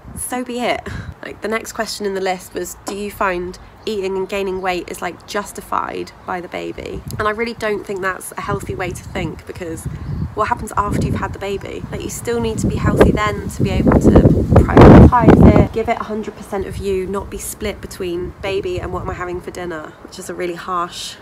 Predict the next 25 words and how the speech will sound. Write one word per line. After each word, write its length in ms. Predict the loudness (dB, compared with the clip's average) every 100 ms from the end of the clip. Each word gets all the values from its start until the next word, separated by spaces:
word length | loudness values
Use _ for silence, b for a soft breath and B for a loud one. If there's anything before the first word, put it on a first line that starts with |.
| -20
horrible 340 | -10 -6 -6 -8
truth, 600 | -8 -8 -8 -10 -16 -8
and 220 | -6 -6 -2
why 260 | 0 0
it's 260 | -2 -6 -8
so 140 | -8 -8
important 720 | -8 -8 -4 -2 -2 -6 -6
to 320 | -6 -4 -4 -4 B B -2 0 0 0 0
eat 320 | 2 2 2 0
because 300 | 0 2 2
you 60 |
can 180 | 4 4
eat, 180 | 4 2
like, 260 | 0 0 0
not 200 | -2 -2
just 200 | -8 -10
because 240 | -8 -6
you're 80 | -4
pregnant. 480 | -4 -4 -6 -6 -6
Eating 320 | -6 -4 -6
isn't 320 | -8 -6 -6
just 300 | -6 -10 -12 -10
a 60 | -8
pregnancy 480 | -8 -4 -4 -6
thing, 400 | -12 -10 -10 -10